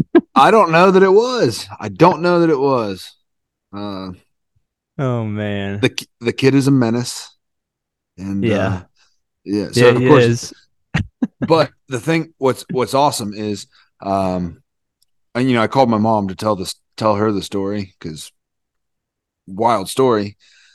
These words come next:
Speaker 2: Uh, and she was with
Speaker 1: Yeah.
Speaker 2: my gran-, she was with my grandma, which, uh, shout out to my grandma. It's her, yesterday was her eighty-seventh birthday.
Speaker 1: Wow. Yeah. Shout out.
Speaker 2: Yeah. Shout out.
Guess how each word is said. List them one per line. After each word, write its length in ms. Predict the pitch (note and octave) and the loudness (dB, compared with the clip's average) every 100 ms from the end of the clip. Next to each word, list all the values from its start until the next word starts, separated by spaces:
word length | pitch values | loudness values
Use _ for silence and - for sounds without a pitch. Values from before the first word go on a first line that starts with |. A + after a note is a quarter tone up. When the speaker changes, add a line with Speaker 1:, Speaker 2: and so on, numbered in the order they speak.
| _ - | _ -6
Speaker 2:
Uh, 300 | G2+ G2+ G2+ | -2 -2 -2
and 120 | A2+ | -4
she 200 | - C#3 | 0 0
was 160 | C3 A2+ | 2 0
with 100 | G#2+ | 0
Speaker 1:
Yeah. 40 | |
Speaker 2:
my 100 | G#2 | -2
gran-, 320 | F#2 A2+ B2 - - | -2 0 0 -2 -10
she 180 | - | -4
was 120 | B2 G#2+ | -2 -2
with 140 | F#2+ | -6
my 100 | G2+ | -6
grandma, 520 | F#2 A#2 G#2+ F#2+ G#2 | -2 0 0 0 -2
which, 280 | G#2+ G2 - _ _ _ - | -2 -4 -8 _ _ _ -6
uh, 260 | F#2+ F2 | -4 -4
shout 260 | E2 A2 G2+ | -2 0 2
out 220 | G2+ G2 | 2 -2
to 80 | F2+ | -6
my 100 | F#2 | -6
grandma. 420 | F2+ G2+ F#2+ F#2 | -2 -2 -2 -2
It's 120 | F#2 | -4
her, 220 | G2+ G2+ - _ - | -8 -10 -12 _ -6
yesterday 460 | G#2 A2 - G#2 G2+ | -2 -2 -2 -2 -2
was 120 | F#2+ | -4
her 160 | F#2+ - | -8 -6
eighty-seventh 720 | G#2+ A2+ G#2+ A2+ G2+ G2+ - | -2 -2 -2 -4 -4 -4 -6
birthday. 580 | G2 F#2+ - C#2 - - _ _ - | -4 -4 -6 -14 -16 -20 _ _ -6
Speaker 1:
Wow. 500 | F2+ A2+ F2 C#2+ - | -2 0 0 -2 -6
Yeah. 380 | - E2+ G2+ - | -6 -2 -2 -2
Shout 480 | - - F2 G2 F2 | -8 -4 -2 0 0
out. 260 | D#2 A#1+ | -4 -6
Speaker 2:
Yeah. 320 | F#2 A2+ F#2+ - _ _ _ | -10 -12 -12 -16 _ _ _
Shout 460 | - - F#2+ F#2+ F#2+ | -16 -8 -4 -2 -4
out. 240 | F#2+ F#2+ | -4 -6